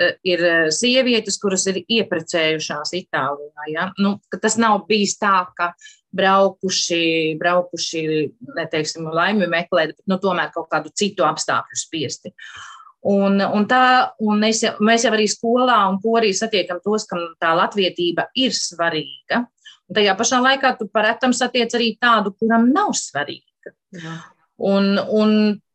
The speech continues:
Speaker 1: un tu satiec arī tādus, kuri, eh, kuri, kuri runā latviešu valodā, kuriem bērni runā, bet viņam nevajag tavu skolu.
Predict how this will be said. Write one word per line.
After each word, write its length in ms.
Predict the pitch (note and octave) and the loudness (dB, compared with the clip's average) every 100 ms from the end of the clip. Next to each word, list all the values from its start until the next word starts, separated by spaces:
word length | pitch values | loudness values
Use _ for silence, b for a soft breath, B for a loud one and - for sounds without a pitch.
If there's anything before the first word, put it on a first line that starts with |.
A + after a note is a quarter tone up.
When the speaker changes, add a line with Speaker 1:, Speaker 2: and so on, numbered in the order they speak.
| _ A3 | _ 0
Speaker 1:
un 200 | A3+ A3+ | 2 2
tu 140 | B3 | 0
satiec 480 | B3 C4+ C#4 B3+ C4 | 0 0 2 0 2
arī 240 | C4 B3 | 0 0
tādus, 720 | F#3+ C4 B3+ B3 B3+ - - _ | 0 2 4 2 0 -4 -10 _
kuri, 320 | B3 B3 B3 A#3 A#3 | -2 0 0 0 -2
eh, 380 | - C3+ B2 - _ | 0 0 0 -2 _
kuri, 360 | A#3 A#3+ A3+ A3+ A3 - _ _ _ _ | -4 0 0 0 0 -4 _ _ _ _
kuri 240 | B3+ C4 C4 | -2 2 2
runā 320 | A4 C5+ C4 G#3 | 4 4 4 2
latviešu 400 | G3+ E3+ F3 E3 | 0 -2 -2 -6
valodā, 300 | C#3+ - - | -6 -6 -4
kuriem 240 | G#3 G#3+ | 0 2
bērni 300 | A3+ B3+ B3 A#3 | 4 4 2 2
runā, 240 | B3 B3 | 2 2
bet 140 | A3+ C4 | 0 0
viņam 220 | B3 B3 | 4 4
nevajag 260 | B3 A#3+ | 2 0
tavu 160 | B3+ C#4+ | -2 -6
skolu. 460 | - G#4 G#4+ G4 | -2 0 0 0